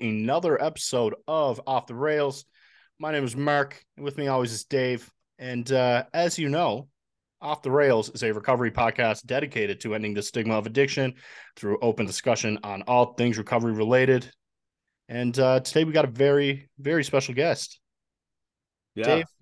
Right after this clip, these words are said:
Speaker 2: Yep. Yeah, we got a great guest today. Episode numero cuatro. That's four. Uh, we got Matt Gardner, and, uh, yeah, real stoked about this one.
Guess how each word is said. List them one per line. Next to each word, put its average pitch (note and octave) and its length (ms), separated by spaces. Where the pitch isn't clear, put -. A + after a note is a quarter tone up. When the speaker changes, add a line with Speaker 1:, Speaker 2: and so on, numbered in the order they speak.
Speaker 2:
Yep. A2 100
Yeah, B2 100
we B2+ 100
got D#3+ 100
a C3+ 40
great A2+ 340
guest A2+ 340
today. A2+ 340
Episode A#2 720
numero B2+ 1000
cuatro. A2+ 540
That's - 240
four. A2+ 600
Uh, G2 300
we B2+ 80
got C#3+ 240
Matt A#2 400
Gardner, A2 540
and, F#2+ 420
uh, F#2 420
yeah, G2+ 260
real G#2+ 160
stoked G#2 320
about G2 160
this F#2+ 200
one. F#2 160